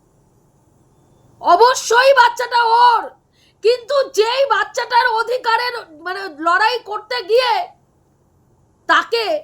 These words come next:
নানান রকম বাধা বিপত্তির সম্মুখীন করে দাঁড় করিয়ে দেওয়া হয়েছে এবং তার বাচ্চাকে যদি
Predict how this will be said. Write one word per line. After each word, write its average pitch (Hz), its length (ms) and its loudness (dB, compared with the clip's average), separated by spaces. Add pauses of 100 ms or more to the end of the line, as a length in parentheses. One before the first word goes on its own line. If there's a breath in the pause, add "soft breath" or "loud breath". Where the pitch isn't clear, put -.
(840)
নানান 480 1040 -2
রকম 427 400 -4 (140)
বাধা 320 440 -6
বিপত্তির 370 640 -8 (120)
সম্মুখীন 330 600 -6
করে 339 200 -4 (140)
দাঁড় 339 220 -2 (100)
করিয়ে 370 220 -6
দেওয়া 311 300 0
হয়েছে 269 440 0 (480 soft breath)
এবং 302 220 0 (340 loud breath)
তার 349 280 6
বাচ্চাকে 427 640 -2
যদি 403 300 -2